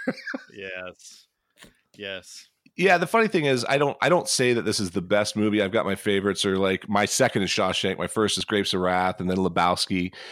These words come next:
Speaker 1: But this still, even now, and watching it again, uh, last week to prep for this, this one has a real special place still <laughs> for me. Like, I still get those feels when I see it.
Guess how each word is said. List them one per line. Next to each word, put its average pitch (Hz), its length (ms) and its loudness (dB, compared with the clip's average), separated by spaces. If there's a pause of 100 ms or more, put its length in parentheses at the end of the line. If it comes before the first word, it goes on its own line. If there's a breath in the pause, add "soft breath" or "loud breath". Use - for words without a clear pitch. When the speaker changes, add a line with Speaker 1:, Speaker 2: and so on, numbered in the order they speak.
(140 loud breath)
Speaker 1:
But - 120 -6
this 214 160 2
still, 135 560 4 (200)
even 147 340 2
now, 104 280 2
and 120 160 2
watching 127 360 4
it 107 60 0
again, 101 480 -2
uh, 95 440 -2
last 98 300 -2
week 101 180 -2
to 87 80 -10
prep - 240 -2
for 95 100 -6
this, 87 260 -2 (440 soft breath)
this 160 180 2
one 185 120 4
has 127 120 2
a 113 80 2
real 117 440 4
special 107 440 2
place 92 260 0
still 147 240 2
<laughs> - 0 -
for 117 320 4
me. 92 280 -2
Like, 113 240 0
I - 40 0
still 143 480 2
get 127 280 0
those 110 240 6
feels 113 440 2
when 101 140 2
I 98 60 2
see 107 320 0
it. 95 100 2